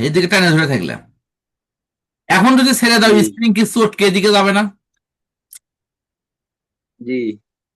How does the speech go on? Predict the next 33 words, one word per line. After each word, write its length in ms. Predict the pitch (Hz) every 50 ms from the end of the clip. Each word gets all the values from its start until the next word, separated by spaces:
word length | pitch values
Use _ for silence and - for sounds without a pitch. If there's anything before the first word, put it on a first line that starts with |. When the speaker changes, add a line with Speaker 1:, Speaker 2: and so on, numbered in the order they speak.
| _ _ _ _ _ _ _ -
Speaker 1:
তার 120 | 165 185 196
মানে 180 | 214 226 240 233 220 214
স্প্রিংকে 480 | - - - 226 240 254 240 202 240 240
Speaker 2:
ছোট 140 | - -
হয়ে 180 | - - - 208
Speaker 1:
টানে 0 |
Speaker 2:
যাবে। 240 | 208 208 208 220 214
Speaker 1:
লম্বা 400 | 202 196 196 196 202 208 226 208
করলেও 440 | - 214 226 233 226 226 226 233 233 226
সে 180 | 196 - 233 226
কাজ 240 | 220 220 220 220 208 -
করে, 280 | - 220 226 226 233 240 254 269 - _ _ _ _ _ _ _ _ _ -
আবার 200 | 156 170 202 208
চাপ 300 | 202 - 226 214 214 208 190
দিয়ে 160 | 180 202 226
খাটো 300 | 208 - - 202 196 214 208
করলেও 360 | 180 196 202 208 220 247 254
সে 160 | 240 - 233 220
কাজ 220 | 214 208 180 170 - -
করে, 260 | - 117 104 87 60 - - - - _ _
কিন্তু 220 | - 170 190 180 202
নরমাল 440 | 180 180 185 196 208 214 226 226 220
অবস্থায় 420 | 214 208 208 196 - - 208 202
কোনো 240 | 196 185 185 180 185 180
কাজ 280 | 180 175 170 170 170 165 - -
করে 340 | - 147 147 151 151 160 170 190 208 220 240 262 240 _ _ _ _ _ _ _ -
না। 280 | 123 123 123 117 107 98 82 - - - _ _ _ _ _ _ _ _ _ _ _ _ _ _ _ _ _ _
Speaker 2:
হুম। 160 | 120 110 107 - _ _ _ _ _ _ _ _ _ _ _ _ _ _ _ _ _ -
Speaker 1:
কথা 200 | 151 151 175 170
কি 120 | 151 175
বু-, 220 | 165 143 151 123 - - - - 110 104
বুঝতে 320 | - 156 170 - - 185 175
পারছো? 360 | 170 170 160 - - 165 151